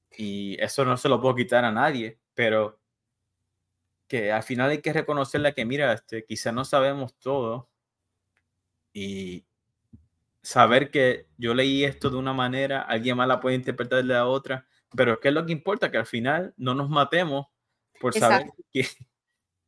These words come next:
Speaker 1: qué es lo que nos pasa, irónicamente, después de la muerte. Ok, tu versión dice que <laughs> voy a llegar al cielo, la tuya dice que,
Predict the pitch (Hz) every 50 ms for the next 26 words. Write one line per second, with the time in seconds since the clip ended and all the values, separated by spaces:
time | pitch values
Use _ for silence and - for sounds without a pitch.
0 | _ _ _ _ _ _ _ _ _ - 131 123 123 131 127 131 139 147 139 -
1 | _ - 165 175 - 175 156 143 - - _ - 127 123 120 135 143 139 165 143
2 | 147 170 180 175 170 139 123 - - 127 123 139 151 151 139 120 107 107 104 -
3 | - - 110 - - _ _ _ _ _ _ _ _ _ _ _ _ _ _ _
4 | _ _ _ _ _ _ _ _ _ 131 - - 160 - - 143 135 127 123 123
5 | 147 147 156 180 175 - 196 185 180 156 147 147 147 135 - - _ - - 156
6 | 113 - _ _ - - - 123 131 143 151 160 160 160 151 143 - - 208 208
7 | 208 180 151 143 - - - 113 110 - 120 131 139 143 143 147 147 143 - 151
8 | 147 147 143 139 139 139 139 139 135